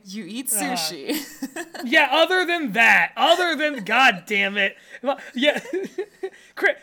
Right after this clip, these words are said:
Speaker 2: Chris, to catch you up, there was a running <laughs> theme in the previous part of this where I kept forgetting about the existence of sushi.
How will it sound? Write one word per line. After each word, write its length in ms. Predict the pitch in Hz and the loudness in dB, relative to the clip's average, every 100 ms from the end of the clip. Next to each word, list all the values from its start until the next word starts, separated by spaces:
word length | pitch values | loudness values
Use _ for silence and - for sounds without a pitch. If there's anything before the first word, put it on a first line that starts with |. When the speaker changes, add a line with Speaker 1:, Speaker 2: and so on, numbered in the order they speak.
| - | -4
Speaker 2:
Chris, 260 | 370 294 | -2 -2
to 80 | 302 | -4
catch 280 | 240 294 - | 0 0 0
you 140 | 294 | -2
up, 200 | 302 285 | 0 0
there 120 | - 233 | -2 -4
was 120 | 226 | -2
a 100 | 262 | -2
running 320 | 269 320 320 | 0 0 -2
<laughs> 20 | |
theme 280 | - 311 - 381 | 0 2 2 -4
in 200 | - 381 | -4 -4
the 100 | 269 | -4
previous 580 | 220 302 294 294 285 | 0 0 2 2 -2
part 260 | - 269 285 | -2 0 2
of 140 | 277 | 0
this 220 | 233 247 233 | -2 -6 -4
where 160 | 254 | -4
I 140 | 233 233 | -2 -4
kept 280 | - 285 | -6 -8
forgetting 540 | - - 240 247 262 262 | -6 -10 -6 -4 -4 -4
about 260 | 233 240 | -2 -2
the 80 | 214 | -4
existence 640 | 226 185 220 196 254 233 233 | -10 -10 -14 -14 -14 -10 -10
of 100 | 190 | -10
sushi. 680 | 180 214 214 - 185 170 | -10 -10 -12 -10 -10 -10